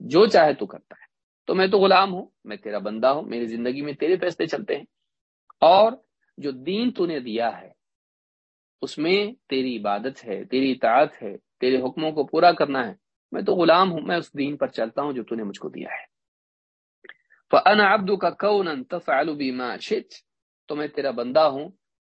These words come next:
تو میرے ساتھ جو چاہے کرے، تجھ کو اختیار ہے۔ وَأَنَا عَبْدُكَ شَرْعًا أَقُومُ بِأَمْرِكَ وَأَدَعُ نَهْيَكَ، نَهْيَكَ، اور میں تیرا بندہ ہوں شرعی اعتبار سے بھی کہ میں تیرے حکم پہ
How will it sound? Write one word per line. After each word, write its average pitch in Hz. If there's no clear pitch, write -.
تو -
میرے 160
ساتھ 165
جو 151
چاہے 139
کرے، 147
تجھ 110
کو 113
اختیار 98
ہے۔ -
وَأَنَا 131
عَبْدُكَ 151
شَرْعًا 190
أَقُومُ 151
بِأَمْرِكَ 147
وَأَدَعُ 120
نَهْيَكَ، 120
نَهْيَكَ، 123
اور 139
میں 170
تیرا 156
بندہ 165
ہوں 202
شرعی 220
اعتبار 147
سے 113
بھی 147
کہ 135
میں 131
تیرے 131
حکم 131
پہ 127